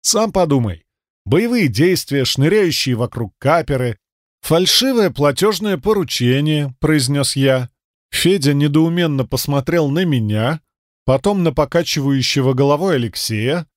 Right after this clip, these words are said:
а, наткнувшись взглядом на печально вздохнувшего Вячеслава, недовольно фыркнул. «Да что такое-то?»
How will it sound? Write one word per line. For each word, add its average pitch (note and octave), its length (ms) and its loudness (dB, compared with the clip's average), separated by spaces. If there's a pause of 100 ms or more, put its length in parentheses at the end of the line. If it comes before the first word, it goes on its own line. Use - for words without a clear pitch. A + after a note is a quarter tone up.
(340)
а, B2 140 2
наткнувшись D3 760 0
взглядом C3+ 680 0
на C3 100 -2
печально D#3 580 0
вздохнувшего A#2+ 840 -2
Вячеслава, D#3 840 -2 (300)
недовольно C3+ 520 2
фыркнул. A2 600 -4 (220)
«Да G2+ 160 -6
что - 280 0
такое-то?» C3 640 -2